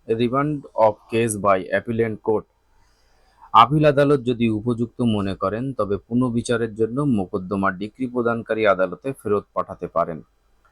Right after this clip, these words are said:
এক কথায় উত্তর, দেওয়ানি কার্যবিধির কোন বিধান মতে আপিল আদালত পুনর্বিচারের নিমিত্তে মোকদ্দমা প্রেরণ করতে পারেন? একচল্লিশ আদেশের তেইশ বিধি।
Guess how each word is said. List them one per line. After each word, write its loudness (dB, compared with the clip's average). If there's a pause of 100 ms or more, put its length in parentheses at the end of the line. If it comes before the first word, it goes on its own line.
(600)
এক 0 (120)
কথায় 2
উত্তর, -6 (320)
দেওয়ানি 4
কার্যবিধির 0 (100)
কোন -2 (140)
বিধান 0 (100)
মতে -2 (260)
আপিল -2
আদালত 0 (100)
পুনর্বিচারের -2
নিমিত্তে -4 (460)
মোকদ্দমা 0 (100)
প্রেরণ -2
করতে -6
পারেন? -4 (240)
একচল্লিশ -6
আদেশের -2 (140)
তেইশ -2 (120)
বিধি। -6